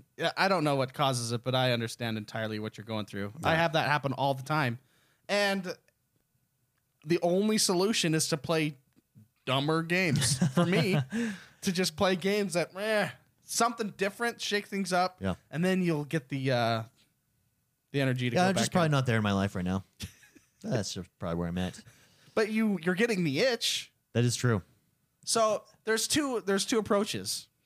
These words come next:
Speaker 1: Don't play or just do it. The Nike approach.
Speaker 2: And maybe it's, maybe it's, maybe the overwhelming feeling comes from the fact that if I jump into one of these games, I feel like I can't play these other games that I enjoy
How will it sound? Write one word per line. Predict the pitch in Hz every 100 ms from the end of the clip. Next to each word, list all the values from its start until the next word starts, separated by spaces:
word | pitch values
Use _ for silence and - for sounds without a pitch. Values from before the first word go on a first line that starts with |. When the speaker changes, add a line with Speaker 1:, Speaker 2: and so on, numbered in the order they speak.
| _ _ _ _
Speaker 1:
Don't | 127 143
play | - 180 208 262 _ _ _
or | 123 131
just | 151 -
do | 175 117
it. | - _
The | 143
Nike | 143 170 131
approach. | 110 101 95 170
Speaker 2:
And | 185
maybe | 220 233
it's, | 180 -
maybe | 147 165 170
it's, | 147 - 123
maybe | 135 147
the | 131
overwhelming | 127 120 123 117
feeling | 110 110 107
comes | 107 107
from | - 101
the |
fact | - 98 98
that | 90
if | 90
I | 90
jump | 92 104 101
into | 104 113
one | 104
of | 110
these | 113
games, | 117 117 113
I | 101
feel | - 113
like | 101 98
I |
can't | 90 104 -
play | - 92
these | 90 85
other | 80
games | 76 78 -
that | -
I | 76
enjoy | 78 80 -